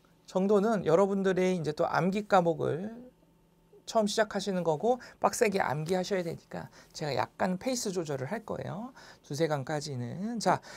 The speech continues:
그래서 일단은 보험업법의 의의는 민영보험에 대한 관리 감독이었죠. 그렇죠? 그리고 성격은 공법적인 성격과 사법적인 성격을 같이 갖고 있었습니다.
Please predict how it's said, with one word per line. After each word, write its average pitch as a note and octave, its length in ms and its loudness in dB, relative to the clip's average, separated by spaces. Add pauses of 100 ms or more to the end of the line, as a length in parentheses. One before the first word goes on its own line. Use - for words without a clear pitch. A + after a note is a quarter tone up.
(120)
그래서 B3+ 440 12
일단은 D#4 640 10
보험업법의 A3+ 920 12
의의는 B3 420 4
민영보험에 C4 600 6
대한 G#3+ 260 6
관리 C4+ 480 6
감독이었죠. F3+ 1080 0
그렇죠? A3 320 -6
그리고 D3 180 -4
성격은 A#3+ 500 -2 (360)
공법적인 F3 640 -2
성격과 G3 640 -6
사법적인 A3+ 500 -2
성격을 G3 400 -4
같이 - 260 -6
갖고 F3 300 -2
있었습니다. F#3 800 2